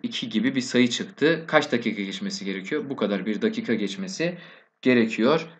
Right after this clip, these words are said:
diyebiliriz. Zaten kitabımızın arkasındaki cevap da budur. Biraz hesap makinesi kullanmamız gerekiyor. Dördüncü soruyla devam edelim. Bir bakteri türü her saatte üç katına çıkmaktadır.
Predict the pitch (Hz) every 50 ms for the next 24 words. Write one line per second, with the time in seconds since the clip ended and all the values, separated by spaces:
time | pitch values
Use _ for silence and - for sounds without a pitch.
0 | _ _ - 131 127 127 120 107 101 117 135 170 170 - - - - _ - 127
1 | 117 113 135 131 127 - - 120 110 107 101 98 104 110 110 110 110 - - 104
2 | 98 92 92 117 117 110 101 92 95 - 170 156 123 131 123 113 117 143 - -
3 | - - - _ _ _ - 131 110 113 113 - 117 117 - 120 - 107 117 110
4 | - 101 101 98 - - - 117 104 104 98 98 95 113 151 151 123 117 104 101
5 | 98 - - 92 92 - _ _ _ _ - - _ _ _ _ _ _ _ _
6 | _ _ _ _ _ _ _ _ _ _ _ _ _ _ - - 156 170 170 190
7 | 208 240 254 226 - 196 185 185 214 220 160 170 170 175 180 170 135 110 104 104
8 | 131 175 180 165 190 185 180 190 185 185 190 190 190 196 196 - 185 180 170 180
9 | 185 185 185 - 165 156 156 - 208 185 180 - - 165 - 170 170 170 - -
10 | - 120 107 - - 101 101 - 185 - - - -